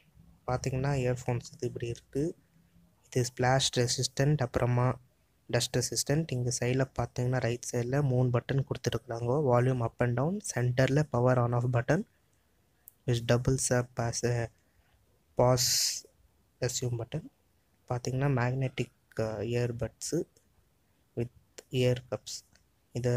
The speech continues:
போட்டு காட்டுறேன் உங்களுக்கு. right side, right பக்கமா mention பண்ணிருப்பாங்க, அந்த சைடை போட்டுக்கணும்.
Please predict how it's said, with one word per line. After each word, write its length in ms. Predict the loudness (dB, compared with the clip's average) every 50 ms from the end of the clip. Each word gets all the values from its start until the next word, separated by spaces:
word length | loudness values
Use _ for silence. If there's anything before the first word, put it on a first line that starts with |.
| 0 -2 -6 _ _ _
போட்டு 220 | 0 0 0 0 0
காட்டுறேன் 340 | 0 0 0 0 -2 -2 -2 -2
உங்களுக்கு. 360 | -2 -4 -6 -6 _ -8 -8 -8 -8 _ _ _ _ _ _ _ _ _ _ _ _ _ _ _ _ _ _ _ _ _ _ _ _ _ _ _ _ _ _ _ _ _ _ _ _ _ _ _ _ _ _ _ _ -4
right 240 | -2 -2 -2 -4 -2
side, 200 | 0 0 0 0 0
right 260 | -2 -2 -2 -4 -6 -16 -20 _ _ -2
பக்கமா 320 | -2 0 0 -2 -2 0 0 0 -2 -2
mention 320 | -2 -4 -4 -4 -4 -4 -2 -2
பண்ணிருப்பாங்க, 420 | -2 -2 -4 -4 -4 -2 -2 0 0
அந்த 200 | 0 0 -2 -4 -2
சைடை 200 | 0 2 2 2 2 2
போட்டுக்கணும். 480 | 0 0 -2 -4 -2 0 0 0 0